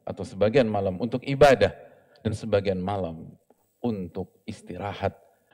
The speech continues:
Ketika masuk sepuluh malam terakhir, apa yang terjadi? Syadda mi'zarah. Beliau sungguh-sungguh dan sibuk beribadah kepada Allah Subhanahu wa taala. Pembagian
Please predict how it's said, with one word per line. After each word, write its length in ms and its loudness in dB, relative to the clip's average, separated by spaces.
Ketika 560 2
masuk 440 2
sepuluh 520 4
malam 400 4
terakhir, 560 0
apa 280 8
yang 120 2
terjadi? 640 6
Syadda 520 12
mi'zarah. 720 10
Beliau 480 -8
sungguh-sungguh 1160 -10
dan 240 -4
sibuk 480 -8
beribadah 600 -4
kepada 400 -6
Allah 280 -4
Subhanahu 560 -10
wa 80 -14
taala. 400 -10
Pembagian 960 -4